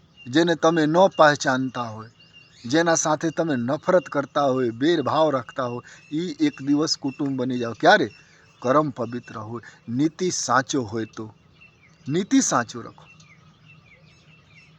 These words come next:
નીતિ સાચો હોય ને, પવિત્ર હોય, કરમ પવિત્ર હોય, તો પહેલી વાર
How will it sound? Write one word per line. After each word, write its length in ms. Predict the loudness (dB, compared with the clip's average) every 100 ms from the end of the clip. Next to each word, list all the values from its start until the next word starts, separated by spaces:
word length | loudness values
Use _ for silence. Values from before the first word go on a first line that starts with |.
| _ _ -20 -8
નીતિ 360 | -2 -2 0 0
સાચો 500 | 4 6 6 6 6
હોય 220 | 6 6
ને, 100 | 4 -4 -8 _ _
પવિત્ર 420 | 2 2 0 2
હોય, 240 | 4 4 2
કરમ 360 | 2 2 2
પવિત્ર 440 | 0 -2 0 0 0
હોય, 220 | 0 -2 -6 -20 _
તો 80 | -10
પહેલી 440 | -6 2 2 4 4
વાર 320 | 4 4